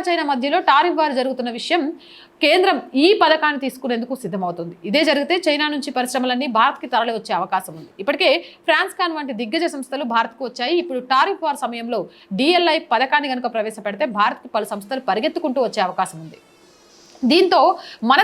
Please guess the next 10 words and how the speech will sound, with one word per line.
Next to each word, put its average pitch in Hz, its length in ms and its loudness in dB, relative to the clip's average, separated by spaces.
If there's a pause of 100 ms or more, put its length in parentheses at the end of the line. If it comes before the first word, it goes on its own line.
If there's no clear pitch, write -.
దేశం 370 260 2
కూడా 240 140 4 (140)
సెమీకండక్టర్ 302 680 -2
చిప్ల 262 180 -4 (100)
తయారీలోనూ 233 500 0 (220)
ఆత్మనిర్భరత 240 640 -2 (100)
సాధించే 202 400 0
అవకాశాలు 262 540 0
మెండుగా 196 340 -2
ఉన్నాయి. 170 180 -12